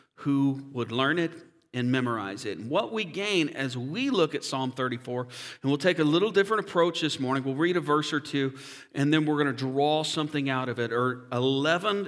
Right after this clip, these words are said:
descriptors of a life of worship. Remember, we're talking about training ground for us. We're talking about spiritual disciplines.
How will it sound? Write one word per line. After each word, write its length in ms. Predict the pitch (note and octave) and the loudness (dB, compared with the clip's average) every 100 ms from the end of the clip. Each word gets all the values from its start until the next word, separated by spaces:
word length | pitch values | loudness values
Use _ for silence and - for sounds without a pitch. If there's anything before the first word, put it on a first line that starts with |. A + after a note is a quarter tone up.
| D#3+ | -4
descriptors 880 | D3 - - G3 F#3+ E3+ C#3 C3 C3 C3 | -4 -2 0 0 0 0 0 0 -4 -6
of 120 | B2+ | -4
a 40 | |
life 500 | B2 B2 C#3 D3 D3 - | -4 2 4 2 -4 -8
of 160 | A#2+ | -8
worship. 500 | A2+ A2+ - A2 - _ _ _ _ _ | -8 -8 -8 -12 -16 _ _ _ _ _
Remember, 140 | B3 C#4+ | -2 0
we're 60 | |
talking 240 | C4 B3+ A3+ | 4 2 2
about 140 | A3+ | -2
training 400 | - G#3 A#3+ G#3 | 0 2 4 2
ground 340 | D3 D3 C3 B2 | 2 2 0 -4
for 160 | A#2+ | -8
us. 340 | D2+ - - - _ - - | -8 -14 -16 -16 _ -20 -8
We're 100 | - | -4
talking 420 | F#3+ A3 G3+ G3+ F#3+ | 0 2 2 0 2
about 260 | F3 D3 | 2 0
spiritual 480 | - - G3 G3 E3+ | -4 0 2 2 -2
disciplines. 840 | D3+ F3+ F3+ E3+ C#3+ A#2 C3+ - | 0 -2 0 -4 -4 -8 -10 -14